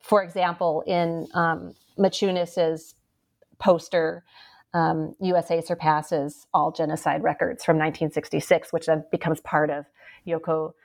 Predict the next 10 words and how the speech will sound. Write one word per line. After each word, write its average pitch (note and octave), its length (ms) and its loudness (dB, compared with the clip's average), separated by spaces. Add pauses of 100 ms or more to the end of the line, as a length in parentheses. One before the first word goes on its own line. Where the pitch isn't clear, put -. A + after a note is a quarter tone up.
(140)
Ono E3 280 2
and E3 120 -2
John D#3 180 2
Lennon's D3+ 320 -4
peace - 300 -8
campaign. D3 720 -2 (480)
Um, D3+ 360 0
so, E3 460 -2 (680)
so, F#3 360 2 (240)
uh, - 40 -10